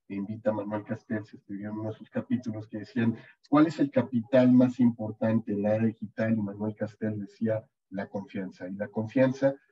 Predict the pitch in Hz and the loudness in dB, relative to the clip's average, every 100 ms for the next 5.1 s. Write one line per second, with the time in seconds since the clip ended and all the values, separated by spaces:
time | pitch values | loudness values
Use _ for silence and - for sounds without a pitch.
0 | _ _ - 139 143 147 - 117 113 120 | _ _ 4 6 6 4 -2 2 4 4
1 | 113 113 - _ _ _ _ _ _ _ | 2 0 -2 _ _ _ _ _ _ _
2 | _ - 113 - - 127 127 127 127 _ | _ -14 -12 -10 -2 4 6 4 -2 _
3 | _ _ - 101 101 98 104 - 110 110 | _ _ -10 -8 -6 -8 -10 -2 -2 -2
4 | 104 - - 104 - 101 - 110 - 233 | -8 -10 -8 -8 -6 -8 -4 0 4 4
5 | 247 | 2